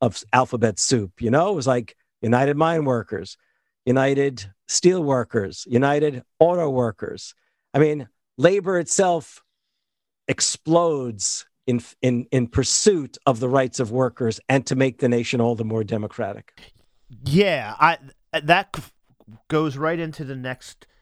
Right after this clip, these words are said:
Speaker 2: sort of idea I wanted to explore, because I agree with that. Um, I was forwarded something to read,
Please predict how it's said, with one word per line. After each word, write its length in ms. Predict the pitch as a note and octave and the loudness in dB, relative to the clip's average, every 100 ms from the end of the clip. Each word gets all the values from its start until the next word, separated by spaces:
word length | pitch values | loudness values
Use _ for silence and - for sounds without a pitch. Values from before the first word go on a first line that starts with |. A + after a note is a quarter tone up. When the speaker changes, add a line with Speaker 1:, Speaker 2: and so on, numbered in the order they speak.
| _ | _
Speaker 2:
sort 220 | - C#3 | -10 -8
of 80 | B2 _ _ _ _ _ _ C#3+ | -8 _ _ _ _ _ _ -2
idea 580 | C#3 G#2+ A#2+ C#3 C#3 | -2 -2 -8 -2 -2
I 120 | A#2+ A#2+ | -2 -6
wanted 280 | A#2 A2 - | -8 -14 -14
to 140 | A#2 | -14
explore, 800 | G#2 - - A2 G#2+ G2 G2+ G#2 _ - | -14 -18 -20 -16 -14 -14 -14 -16 _ -14
because 300 | C3 C#3+ C3 | -10 -6 -2
I 320 | D3+ C#3+ - - | 0 -2 -6 -14
agree 420 | B2 B2 D3+ E3+ | -14 -6 0 0
with 220 | C#3 A2 | -2 -8
that. 280 | E2+ D2 D2 _ _ _ _ _ _ _ _ - | -12 -16 -20 _ _ _ _ _ _ _ _ -4
Um, 520 | B2+ A#2+ A#2+ A#2 A#2 _ _ - | -2 0 -2 -6 -12 _ _ 0
I 540 | D3+ D#3+ F3+ F#3 F#3 F3+ | 2 2 2 0 0 -2
was 140 | D#3 | -2
forwarded 640 | - D3+ D#3 D#3 D3+ C#3+ | -2 0 0 0 -2 -4
something 640 | - - - - D3 C#3+ C3 | -6 -10 -8 -2 -2 0 -4
to 120 | C3 | -4
read, 640 | A#2 B2 C3 B2+ B2+ B2+ | -8 -6 -6 -6 -6 -10